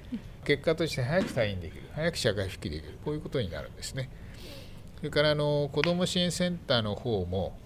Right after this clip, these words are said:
まあ、医師や看護師や、あ、訓練士、保育士、医療ソーシャルワーカーなんかによる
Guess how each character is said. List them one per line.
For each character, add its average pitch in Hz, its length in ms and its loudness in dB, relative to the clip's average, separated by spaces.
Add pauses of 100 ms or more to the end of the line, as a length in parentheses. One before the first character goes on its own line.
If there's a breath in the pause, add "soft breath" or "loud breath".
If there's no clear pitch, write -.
(120)
ま 147 100 2
あ、 131 40 6
医 131 80 4
師 - 140 0
や 104 100 4
看 113 280 -2
護 113 100 0
師 98 200 -4
や、 87 280 -2 (400 loud breath)
あ、 107 220 -2
訓 123 200 -2
練 117 160 2
士、 110 140 -4
保 107 100 0
育 110 180 -4
士、 - 340 -2 (580 loud breath)
医 120 80 -2
療 127 200 2
ソ 123 140 0
ー 127 60 2
シ 127 120 0
ャ 123 80 6
ル 120 120 2
ワ 120 160 4
ー - 20 -14
カ 98 120 0
ー - 20 0
な 95 100 0
ん 90 100 -4
か 90 200 -4
に 90 100 -2
よ 101 100 0
る 87 220 -4